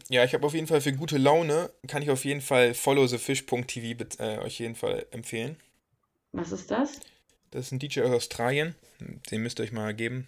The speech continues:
Speaker 1: ist ein cooler Typ. Dann Thema Musik, beste Musik übrigens, Dennis, Dennis Cruz heißt der, ist bester D J, den ich so kenne. Und tatsächlich muss ich da mal einen nicen Fact jetzt erzählen,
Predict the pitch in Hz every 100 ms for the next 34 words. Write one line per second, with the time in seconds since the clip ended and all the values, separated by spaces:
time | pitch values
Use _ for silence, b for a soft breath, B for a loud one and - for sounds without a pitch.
0 | - - 131 - 113 - 131 - _ B
1 | B 120 117 147 139 135 139 147 143 -
2 | 131 127 139 120 120 113 - 113 117 _
3 | - 117 127 - 131 127 107 - 104 -
4 | 117 - 107 107 107 104 104 - 107 104
5 | - _ - - 117 127 _ _ _ _
6 | _ _ _ _ _ _ _ b b -
7 | 113 127 117 151 156 131 135 127 127 127
8 | 120 123 131 107 151 117 110 120 107 -
9 | 110 143